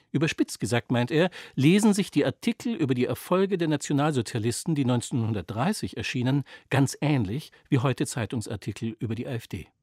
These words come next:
Man versteht schlicht nicht, warum Menschen, von denen viele vorher nicht gewählt hatten, ihre Stimme nun einer Partei mit einem nur rudimentären Programm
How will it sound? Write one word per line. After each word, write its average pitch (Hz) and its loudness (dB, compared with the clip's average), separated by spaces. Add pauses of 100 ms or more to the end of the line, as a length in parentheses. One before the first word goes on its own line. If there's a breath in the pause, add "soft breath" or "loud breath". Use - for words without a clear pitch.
(440 loud breath)
Man 135 4
versteht 185 0
schlicht - -2
nicht, - 0 (240 loud breath)
warum 135 4
Menschen, 165 4
von 131 4
denen 120 4
viele 165 0
vorher 117 0
nicht - -2
gewählt 107 -2
hatten, 151 -2
ihre 123 -2
Stimme 170 -2
nun 156 2
einer 143 -2
Partei 143 -4
mit 156 -2
einem 135 0 (100)
nur 143 2
rudimentären 127 0
Programm 127 2